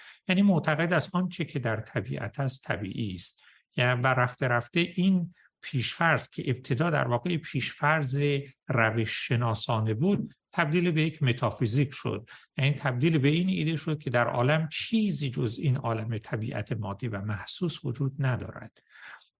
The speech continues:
طبیعی است که کسی که در پرتو این عقلانیت به منابع و متون دینی برای مثال مراجعه می‌کند یا اصولاً با این باور مواجه می‌شود که کسانی معتقدند یک اقلیمی در این جهان وجود دارد که غیب است و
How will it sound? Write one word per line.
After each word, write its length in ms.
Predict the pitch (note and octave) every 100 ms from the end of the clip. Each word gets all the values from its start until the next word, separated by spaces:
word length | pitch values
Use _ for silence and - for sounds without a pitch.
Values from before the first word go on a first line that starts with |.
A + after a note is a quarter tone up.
| - -
طبیعی 380 | F3 G3+ G#3+ A#3
است 180 | -
که 180 | - C#3
کسی 360 | B2 D#3 - C#3
که 140 | D3
در 220 | A#2+ A#2+
پرتو 500 | A#2+ - - A#2+ -
این 280 | F#3+ F#3+ E3+
عقلانیت 720 | F3 C3 C3 A2 G#2 G#2 F#2+ B2+
به 140 | A#2+
منابع 480 | A#2+ A2+ A2+ A2 D#3
و 120 | D3
متون 360 | A#2 A#2+ - D#3+
دینی 460 | D3+ G#2 G#2+ E3
برای 320 | F#3+ D3+ A2+ G#2
مثال 380 | G2 - G2 G#2
مراجعه 480 | G#2+ G2 F#2+ - G2+
می‌کند 560 | G2 - - G2 - - - - - -
یا 140 | D#3
اصولاً 680 | F3+ - D#3+ D3+ F#3+ F#3 A#2 A2
با 200 | D3 -
این 200 | F#3+ F#3
باور 360 | D#3 C#3+ E3 E3
مواجه 480 | D3+ C3 B2 D3+
می‌شود 420 | D#3+ D3+ D3 C#3 C#3
که 120 | C#3
کسانی 580 | - A#2+ - C3+ D3 D3
معتقدند 680 | A#2 G#2 A2 B2 C3 C3+
یک 180 | C#3 C#3 _ _ -
اقلیمی 600 | C#3 A#2 A2 G#2+ D#3+ E3 D3
در 160 | C3
این 180 | B2+ B2+
جهان 340 | B2 A#2 A#2
وجود 300 | A#2 A#2 A2
دارد 300 | - A2 G2+
که 120 | - -
غیب 380 | - C#3 C3
است 260 | G#2 F#2+ -
و 260 | G#2 G2